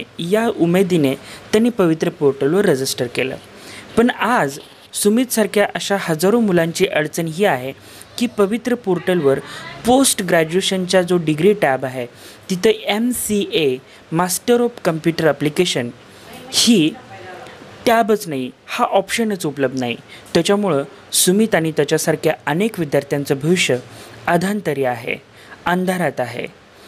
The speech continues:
सुमितनं त्याच्या स्तरावर शिक्ष-, अ, नाशिकचे उपसंचालक असू, अ, पुण्याचे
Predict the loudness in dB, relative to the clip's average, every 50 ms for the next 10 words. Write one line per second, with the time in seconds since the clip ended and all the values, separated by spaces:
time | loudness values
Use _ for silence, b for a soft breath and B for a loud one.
0 | B B B 2 2 4 4 4 2 0 0 -2 -2 0 0 -2 0 0 0 -2
1 | -2 0 0 2 2 4 4 2 0 0 -2 -8 B B B B B B -2 2
2 | 2 2 0 0 -2 0 0 2 2 2 0 0 0 0 2 2 2 0 -2 -6
3 | -6 0 2 2 2 2 0 -4 -2 -2 -2 -2 2 2 2 2 2 0 0 -2
4 | -2 0 0 0 0 -2 -4 B B B B B B B B B B 2 2 2
5 | 2 2 0 2 2 2 0 0 -2